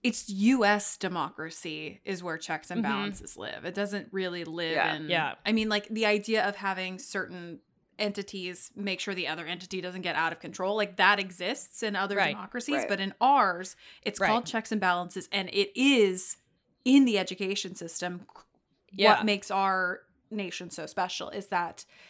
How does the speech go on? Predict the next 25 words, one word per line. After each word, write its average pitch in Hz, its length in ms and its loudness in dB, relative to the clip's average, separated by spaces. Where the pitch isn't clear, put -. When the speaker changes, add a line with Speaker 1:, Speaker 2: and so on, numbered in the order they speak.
Speaker 1:
Congress 226 760 2
checks - 380 -2
the 220 120 -6
president 208 680 -2
and 196 320 -6
the 214 240 0
Supreme 247 380 -4
Court 247 320 4
Speaker 2:
Right. 190 200 4
Speaker 1:
checks - 300 -4
the 226 100 -10
Congress. 247 460 -2
It's 226 160 -4
like, 208 260 -2
it 208 200 -4
all, 196 560 0
they 190 100 -6
all 180 140 -2
check 180 160 -6
Speaker 2:
Right. 175 180 4
Speaker 1:
each - 60 -12
other, 135 360 -10
and 170 380 -6
that's 220 240 -4
from 226 280 -4